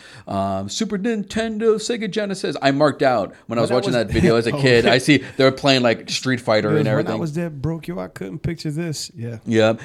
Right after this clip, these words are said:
Speaker 1: And my whole crew was lounging. So yeah, so, and I think that's what appealed to a lot of people was the fact that, um,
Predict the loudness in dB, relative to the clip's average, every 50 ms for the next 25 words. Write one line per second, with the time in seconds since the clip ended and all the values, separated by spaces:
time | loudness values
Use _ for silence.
0 | -8 -4 -2 0 0 0 2 4 4 4 4 4 2 0 0 2 4 4 2 2
1 | 2 2 2 2 2 0 0 2 0 0 0 -2 -4 -8 -14 -18 -20 -14 -6 -4
2 | -2 -2 0 -2 -2 -4 -4 -4 -4 -2 -2 -2 -2 -2 -2 -2 -2 -2 -2 -4
3 | -4 -4 -4 -4 -2 -4 -4 -4 -6 -10 _ -10 -10 -8 -6 -6 -6 -6 -4 -6
4 | -6 -4 -4 -4 -4 -6 -8 -8 -8 -8 -8 -6 -6 -6 -6 -6 -6 -8 -6 -4
5 | -4 -4 -4 -4 -6 -8 -10 -10 -10 -8 -8 -8 -8 -8 -8 -8 -8 -6 -8 -8
6 | -10 -14 -14 -14 -14 -14 -16 -18 -20